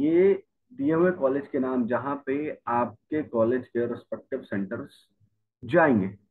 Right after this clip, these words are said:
Right। ओके, तो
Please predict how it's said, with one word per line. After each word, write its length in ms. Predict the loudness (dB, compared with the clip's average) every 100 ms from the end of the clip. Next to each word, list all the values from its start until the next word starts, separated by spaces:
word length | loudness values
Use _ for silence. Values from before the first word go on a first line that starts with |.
| _ _ _ _ -4
Right। 440 | 4 4 4 -2 -20 _ _ _ _ _ _ _ _ -2
ओके, 240 | 2 2
तो 760 | 0 -6 _ _ _ _ -4 0